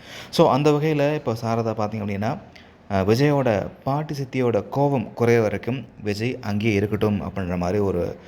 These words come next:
அ, முடிவு எடுக்கிறாங்க. இது எந்த மாதிரி ஒரு ரியாக்ஷனை விஜய் வீட்ல கொடுக்க போகுது? அ, விஜயை பிரிக்கிறதுக்கு திரும்ப முடிவு பண்ண போறாங்களா, இல்ல என்ன பண்ண போறாங்க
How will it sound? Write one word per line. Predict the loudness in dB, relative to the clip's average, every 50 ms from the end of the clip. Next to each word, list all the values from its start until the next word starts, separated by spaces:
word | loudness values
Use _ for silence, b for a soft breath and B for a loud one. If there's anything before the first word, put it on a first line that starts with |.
| B B B B B -4
அ, | -2 0 0 0 0
முடிவு | 2 2 4 4 4 2
எடுக்கிறாங்க. | 0 -2 -2 -2 -2 -4 -4 -6 -6 -6 -8 -12 -18 -20 B B B B B B B _
இது | -2 0 0 2 2 0 0 -2 -6 -10 -16 -20 -12 -6
எந்த | -4 -2 0 0 0
மாதிரி | 0 0 0 0 0
ஒரு | 0 0 0
ரியாக்ஷனை | 0 0 0 0 -2 -4 -6 -4 -4 -4 -4 -4
விஜய் | -4 -2 0 0 0
வீட்ல | 0 -2 -4 -4
கொடுக்க | -4 -4 -4 -4 -4 -4
போகுது? | -4 -4 -2 -2 0 0 0 -2 -2 -6 B B B B B B B B B B -6 -2
அ, | 0 2 2 2
விஜயை | 2 2 2 2 2 0
பிரிக்கிறதுக்கு | 0 -2 -2 -2 -2 -2 -2 -2 -4 -4
திரும்ப | -4 -4 -4 -4 -4
முடிவு | -2 -2 0 0 0
பண்ண | 0 0 -2 -2
போறாங்களா, | 0 0 0 0 0 0 0 2 2 2 2 0 -2 -4
இல்ல | -4 -2 -2 -2 -2 -4 -4 -6
என்ன | -4 -4 -4 -2
பண்ண | -2 -4 -4
போறாங்க | -4 -2 -2 -2 -2 -2 -2 -2